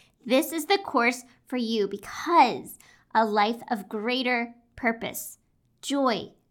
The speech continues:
confidence, clarity, and fulfillment is waiting for you.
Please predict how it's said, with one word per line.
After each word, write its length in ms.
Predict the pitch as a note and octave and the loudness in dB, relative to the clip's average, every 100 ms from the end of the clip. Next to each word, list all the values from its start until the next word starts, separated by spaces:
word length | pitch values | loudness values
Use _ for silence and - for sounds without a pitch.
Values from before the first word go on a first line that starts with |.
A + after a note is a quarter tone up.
| - | -14
confidence, 800 | - C4 D4 A#3 G3+ - - - _ - | 2 4 4 0 -8 -10 -16 -20 _ -14
clarity, 760 | - A#3 C4 C#4 C#4 C#4 C4+ - | -6 -2 0 0 0 -4 -8 -6
and 360 | A#3+ A#3+ A#3+ A#3+ - - | -2 -2 -2 -6 -12 -10
fulfillment 600 | B3 B3 G3+ G3+ G#3 - - | -10 -6 -6 -6 -6 -10 -8
is 160 | A3 | -6
waiting 300 | G3+ F3+ F#3+ | -6 -6 -6
for 140 | G3+ G3 | -6 -10
you. 260 | F#3 - | -8 -10